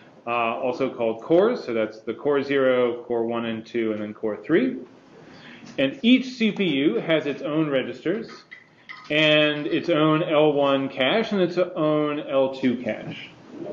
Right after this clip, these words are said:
And the L one cache is actually separated into a D cache, a cache for data, and an I cache, a cache for instructions, because instructions are also stored in memory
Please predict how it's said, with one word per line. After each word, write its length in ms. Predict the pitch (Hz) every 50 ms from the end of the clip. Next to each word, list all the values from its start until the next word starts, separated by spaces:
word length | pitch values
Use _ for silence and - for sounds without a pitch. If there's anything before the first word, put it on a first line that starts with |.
| - - - - - -
And 400 | 147 151 151 147 143 139 123 127
the 160 | 139 156 208
L 200 | 254 240 254 247
one 280 | 220 202 190 170 - -
cache 320 | 139 135 147 160 160 160
is 80 | 151 147
actually 400 | 143 143 143 143 - 151 139 139
separated 760 | - - - 247 247 - 160 143 131 127 139 151 147 - -
into 580 | 139 139 135 - - 139 131 131 131 131 - - - - - - - -
a 220 | 131 127 127 127
D 220 | 135 180 214 214 - -
cache, 380 | 147 135 135 180 220 220 -
a 80 | 160 139
cache 300 | - - 147 143 139 135
for 180 | - - 135 131
data, 560 | - 156 160 156 147 123 110 123 - 107 - - - _ _ _ _ _ _ _ _ _ - 147
and 100 | 151 156
an 220 | 160 165 160 156 - -
I 280 | 196 226 262 262 262 -
cache, 380 | - 139 131 135 147 156 - -
a 60 | 165 139
cache 340 | - - 170 170 170 165
for 160 | - 175 175 165
instructions, 1040 | 170 170 165 - - - - 226 - - - - 113 107 - - - - - - - 147 - - - - - - - - - - - - - - - - - - _
because 680 | - 143 139 135 156 151 151 147 147 147 147 143 143 -
instructions 640 | - 160 151 143 - 190 185 185 - 196 190 175 180
are 140 | 175 156
also 320 | 156 147 156 156 - 170 160
stored 340 | 160 - - 151 143 135 131
in 120 | 127 117
memory 520 | 113 110 117 131 156 202 247 262 240 -